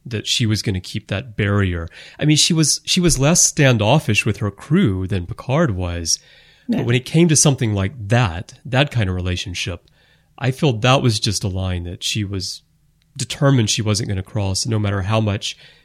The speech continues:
Speaker 1: she may internally want to do that.
Speaker 2: She was stupid. The man built her a bathtub. Come on.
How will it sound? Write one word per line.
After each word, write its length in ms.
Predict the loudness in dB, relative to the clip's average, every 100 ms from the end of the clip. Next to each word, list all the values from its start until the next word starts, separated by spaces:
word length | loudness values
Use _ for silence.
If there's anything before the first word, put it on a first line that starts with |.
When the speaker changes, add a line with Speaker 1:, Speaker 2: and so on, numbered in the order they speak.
| _
Speaker 1:
she 240 | -4 -2
may 600 | 0 2 2 2 0 -4 -6
internally 640 | -8 -6 -6 -4 -6 -8
want 340 | -8 -6 -4 -6
to 80 | -10
do 140 | -14
that. 160 | -14 -18 _ _ _ _ _ _ _ _ _ _ _ _ _ _ _ _ -18 -16 -20 -20 _ _ _ -20 -20 -20 _ -20
Speaker 2:
She 140 | -6
was 160 | 0 2
stupid. 480 | 4 4 4 2 4
The 60 |
man 280 | 6 8 8
built 240 | 8 4 2
her 120 | 0
a 60 |
bathtub. 680 | 2 2 2 0 0 0 -4
Come 220 | 4 6
on. 520 | 8 4 -2 -8 -10